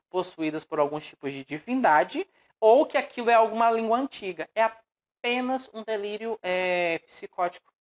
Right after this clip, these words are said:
dele, tá? Porque eles também podem criar palavras que não fazem o mínimo sentido e não pertencem a nenhum tipo de, de língua,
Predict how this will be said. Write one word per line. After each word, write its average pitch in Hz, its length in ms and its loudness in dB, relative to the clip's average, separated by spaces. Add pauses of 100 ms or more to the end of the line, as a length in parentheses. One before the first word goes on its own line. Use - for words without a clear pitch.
(140)
dele, 151 280 -4
tá? 143 220 -2 (180)
Porque - 140 -4
eles 214 180 -2
também 247 320 -6
podem 214 380 0
criar 160 300 -4
palavras 170 520 -2
que - 80 -20
não 170 160 -12
fazem 170 400 -2
o 170 60 -12
mínimo 160 320 -14
sentido 170 520 -12 (200)
e 185 80 0
não 196 100 0
pertencem 214 840 -6 (280)
a 185 120 4
nenhum 220 440 -2
tipo - 500 -10
de, 196 800 -6
de 202 120 -8
língua, 202 460 -2